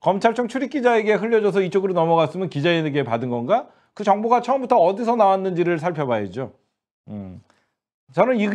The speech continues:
기사를 보면서 제일 웃겼어요. 하여튼 그러면 여러분들 보십시오. 너무나 우연적인 타이밍이지만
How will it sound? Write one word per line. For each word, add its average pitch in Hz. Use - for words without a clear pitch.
기사를 214
보면서 196
제일 165
웃겼어요. 135
하여튼 160
그러면 262
여러분들 226
보십시오. 180
너무나 262
우연적인 240
타이밍이지만 233